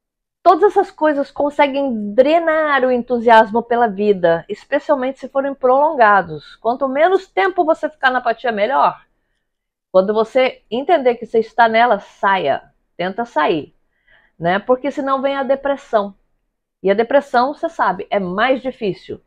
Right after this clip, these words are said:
Aí já entra medicamentos fortes, já entra, ahn, psicanálise, é mais caro.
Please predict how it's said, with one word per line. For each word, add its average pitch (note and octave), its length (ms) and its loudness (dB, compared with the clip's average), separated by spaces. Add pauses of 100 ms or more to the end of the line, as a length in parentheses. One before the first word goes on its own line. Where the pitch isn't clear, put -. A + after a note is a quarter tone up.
Aí A3 160 2
já B3 140 2
entra A#3+ 240 0
medicamentos A3 800 -2
fortes, - 580 0 (260)
já F3+ 180 2
entra, G#3 600 2 (340)
ahn, E3 1080 6 (800)
psicanálise, A3 1160 2 (280)
é F3+ 80 0
mais E3 220 -2
caro. G3+ 680 4